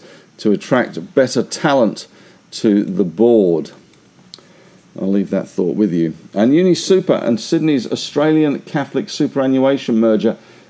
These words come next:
is creating some big rebalances. Uh, this is when, uh, the incoming fund manager, who takes over a bunch of money from an outgoing fund manager, makes some serious changes to that portfolio.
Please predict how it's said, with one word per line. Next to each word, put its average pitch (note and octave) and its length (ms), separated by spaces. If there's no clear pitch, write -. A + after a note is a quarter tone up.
is B2+ 200
creating C#3+ 580
some B2+ 320
big D3+ 360
rebalances. B2 1700
Uh, - 120
this A2+ 220
is A2 160
when, G2 300
uh, G2+ 280
the F2 440
incoming A2+ 520
fund B2 280
manager, F#2+ 460
who - 80
takes - 320
over G2+ 260
a F2+ 40
bunch G#2 280
of G#2 60
money G#2+ 260
from G2 240
an E2+ 140
outgoing A2 480
fund G#2 240
manager, G2 420
makes B2+ 240
some A2 160
serious C3 520
changes C3+ 640
to - 80
that G#2+ 240
portfolio. B2+ 840